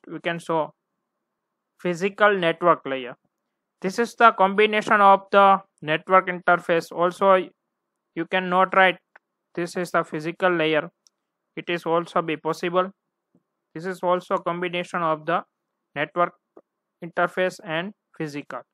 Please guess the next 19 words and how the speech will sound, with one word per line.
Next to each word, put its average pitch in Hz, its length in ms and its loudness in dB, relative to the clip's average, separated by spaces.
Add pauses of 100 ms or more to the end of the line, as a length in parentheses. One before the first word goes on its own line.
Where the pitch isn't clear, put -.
(380)
So 214 100 -2
the 226 160 4
physical 208 540 0
network 202 380 2
layer 196 280 2
is 190 200 -2
specify 180 640 -2
the 175 160 -4
characteristic 175 840 -4 (520)
of 151 140 -8
the 160 100 4
hardware 165 560 2 (180)
to 160 80 -8
be 160 140 -6
used 170 340 -4
the 156 120 -2
network. 147 440 -6 (800)
For 190 220 4
example, 170 680 0